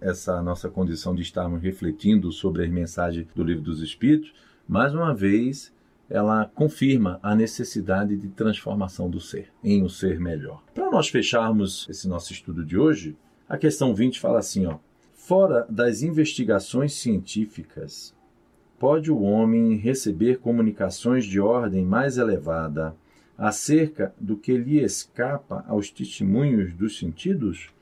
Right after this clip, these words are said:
Ou seja, não pela via da ciência. Será que existe uma outra via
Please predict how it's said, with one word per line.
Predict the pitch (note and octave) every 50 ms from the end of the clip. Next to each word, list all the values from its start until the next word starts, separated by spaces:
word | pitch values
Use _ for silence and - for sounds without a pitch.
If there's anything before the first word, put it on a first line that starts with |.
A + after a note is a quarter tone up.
| _ _ _ _ _ _
Ou | -
seja, | D3+ - D3+ B2+ G#2+ G2 - - - _ _ _ _ _ _ -
não | D3 D#3+ F#3+ A3+ B3+ D#4+ E4
pela | - - A#3 A#3 B3 B3 A#3 F#3 C#3+
via | A2 G2+ G#2 B2 D#3+ A3 A#3+ B3 B3 A#3+ A#3+ B3 B3
da | G3 F3+ G3
ciência. | G3 - - A3+ G3+ D#3+ C#3+ C3 B2 A2+ - - - G#2+
Será | G#2 - - F3+ G#3+ G#3+
que | - A#3
existe | A3 F3+ C3+ E3+ F#3 - - F#3
uma | E3 D#3 C#3+
outra | C#3 D#3+ A3 C4 D#4 E4+ - - A#3+ F#3+ D3+
via | G#2+ F#2+ G2 A2+ C3 C3+ C3 B2 A#2 G2+ G2 G2